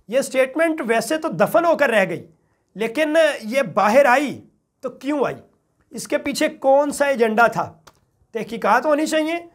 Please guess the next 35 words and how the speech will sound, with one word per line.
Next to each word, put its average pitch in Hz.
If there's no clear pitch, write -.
बाकायदा 220
तौर 277
पर 285
इस -
चीज़ 247
को 277
ज़ेरे 233
बहस 226
लाना 214
चाहिए। 208
माड़ियाँ 240
माड़ियाँ 262
नस 190
जांदियाँ 269
ने, 311
ए 302
केड़ा 294
भैड़ी 254
गल 247
है, 220
क्या 302
हो 311
गया 254
अगर 247
वो 277
भाग 202
के 277
आ 254
गई? 220
वो 247
भाग 208
के 311
नहीं 311
आई 311
थी, 247